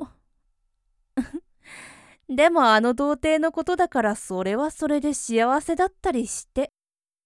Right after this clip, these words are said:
誰にも助けてもらえなかった悲しみを置かずに、今日もあの世でオナニー、オナニー。<laughs>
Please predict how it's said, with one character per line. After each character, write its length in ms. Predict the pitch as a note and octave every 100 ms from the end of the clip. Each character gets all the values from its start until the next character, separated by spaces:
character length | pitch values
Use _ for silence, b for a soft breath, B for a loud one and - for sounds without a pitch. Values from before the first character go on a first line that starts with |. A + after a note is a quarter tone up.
| _ _ -
誰 260 | B3+ C4+ D4
に 120 | D4
も 80 | D4
助 340 | E4 E4 -
け 40 | D4+
て 80 | D4+
も 160 | A#3
ら 160 | A#3+ C#4+
え 20 |
な 140 | D4+ D4
か 100 | B3
っ 80 |
た 160 | - G3
悲 280 | - G3+ A#3
し 180 | - C4
み 160 | A#3+
を 120 | A#3+ G#3
置 100 | -
か 140 | B3
ず 160 | B3 A#3+
に、 200 | B3 - _ _ _ -
今 300 | A#3+ A#3+ A3
日 60 |
も 280 | F#3+ F3 F3+
あ 80 | G3
の 200 | G#3 A3+
世 180 | B3+ C4+
で 220 | G#3 F3+
オ 240 | F3+ F#3
ナ 180 | C4+ D4
ニ 380 | B3 G3+ F3 -
ー、 60 | _
オ 220 | A3 B3
ナ 180 | F4+ E4+
ニ 340 | C#4 A#3 - _ _ _ _ _ -
ー。 60 |
<laughs> 260 | C#4+ -